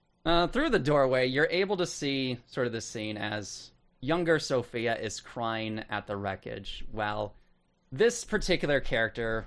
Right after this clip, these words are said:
one, the players, n-, uh, out of, out of character, out of character, I should say, the players,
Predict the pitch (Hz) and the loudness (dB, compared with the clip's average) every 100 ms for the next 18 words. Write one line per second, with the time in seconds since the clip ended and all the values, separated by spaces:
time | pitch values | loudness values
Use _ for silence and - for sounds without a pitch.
0 | - 120 143 139 131 139 135 127 117 - | -8 -2 0 0 -2 0 0 0 -4 -4
1 | 185 151 110 113 - - - - _ _ | 2 4 4 0 -2 -6 -8 -16 _ _
2 | _ 120 123 127 120 110 - 123 107 - | _ -2 -2 0 0 0 0 0 -2 -8
3 | - 127 123 101 - 107 98 - 113 147 | -8 -2 -2 -4 -8 -8 -8 -6 -2 -2
4 | - _ _ _ _ - 143 104 - 95 | -4 _ _ _ _ -2 -2 -2 -8 -10
5 | 98 98 107 104 107 98 98 98 - 104 | -10 -8 -8 -8 -12 -8 -8 -8 -8 -6
6 | 98 104 151 | -4 -4 -8